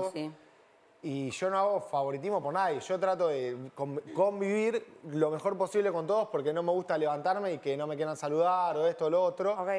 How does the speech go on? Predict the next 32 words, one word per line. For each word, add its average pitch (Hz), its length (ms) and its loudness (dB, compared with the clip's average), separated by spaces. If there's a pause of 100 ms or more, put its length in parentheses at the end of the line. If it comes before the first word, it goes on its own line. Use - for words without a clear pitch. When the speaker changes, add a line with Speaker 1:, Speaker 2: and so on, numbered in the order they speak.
(240)
Speaker 2:
Pero 175 220 4
sí 202 240 -2
juego 185 380 2
solo. 131 380 -2 (440)
Y 165 80 0
eso 190 120 2
está 185 180 0
clarísimo 196 540 0
porque, 151 420 -2 (920)
eh, 120 680 -2
lo 139 140 0
de 139 100 0
Jeff 196 280 0 (280)
trae 160 180 0
información. 151 760 -2
No 156 100 -4
estoy 160 300 -2 (220)
para 127 240 -4
nada 185 380 2
de 156 60 -6
acuerdo. 208 600 0
Piensen 147 300 -4
lo 123 80 -2
que 127 80 -4
quieran, 151 380 0
igual. 151 500 0 (460)
Están 123 160 -6
Speaker 3:
Tengo 285 140 0
Speaker 2:
en 277 60 -4
Speaker 3:
una 254 80 -2
Speaker 2:
todo 190 40 -6
su 208 40 -8